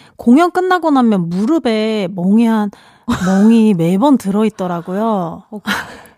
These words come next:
Speaker 2: 근데 그럴 것 같아요. 제가 걱정했었잖아요.
Speaker 1: <laughs> 네.
Speaker 2: 기억나죠?
Speaker 1: 네.
Speaker 2: 이따 얘기 나눠요.
Speaker 1: 네.
Speaker 2: <laughs> 세 번째 질문입니다. 두 가지 중 더 나은 상황을 골라주세요. 일 번,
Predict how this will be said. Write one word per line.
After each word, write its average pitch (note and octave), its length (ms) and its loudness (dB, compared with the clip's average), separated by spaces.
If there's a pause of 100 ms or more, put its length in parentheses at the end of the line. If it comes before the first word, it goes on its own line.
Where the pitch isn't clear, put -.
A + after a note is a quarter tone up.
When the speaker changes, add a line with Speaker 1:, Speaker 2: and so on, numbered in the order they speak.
(160)
Speaker 2:
근데 A#3 360 -6
그럴 C#4 640 -2
것 D4 80 0
같아요. G3 360 -4
제가 A3 180 -4
걱정했었잖아요. F#3+ 1160 -4
Speaker 1:
<laughs> - 0 -
네. F3+ 260 0 (360)
Speaker 2:
기억나죠? F#3 580 -4 (220)
Speaker 1:
네. G3+ 320 -2 (580)
Speaker 2:
이따 C#4+ 300 -2
얘기 F#3 180 -2
나눠요. E3+ 300 -6 (180)
Speaker 1:
네. A3 140 -2 (340)
Speaker 2:
<laughs> - 320 -14
세 D4 120 -2
번째 D#4+ 280 -4
질문입니다. F#3+ 880 -2 (340)
두 B3+ 140 -12
가지 E4 300 -2
중 C#4 200 -8
더 A#3 200 -2
나은 G3+ 320 0
상황을 D#4+ 380 -4
골라주세요. F#3 720 -4 (140)
일 D4+ 200 -2
번, B3+ 360 0